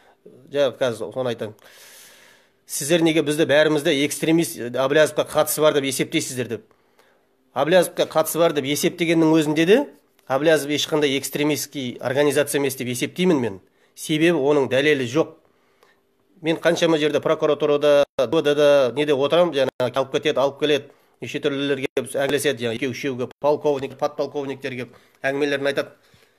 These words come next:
«Сенге оны қолдайсың, бүйтесің, сөйтесің», — деп. Мен айтамын, мен қолдамай,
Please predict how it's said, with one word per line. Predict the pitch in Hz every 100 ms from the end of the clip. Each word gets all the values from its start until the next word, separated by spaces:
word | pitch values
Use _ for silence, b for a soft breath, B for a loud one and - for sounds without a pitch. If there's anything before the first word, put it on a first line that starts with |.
| b - -
«Сенге | 156 156
оны | 143 139 139
қолдайсың, | 131 143 151 151 147 127 - -
бүйтесің, | 123 131 147 127
сөйтесің», — | 131 131 123
деп. | 107
Мен | 120 160
айтамын, | 170 165
мен | 151
қолдамай, | 156 160 160 156 156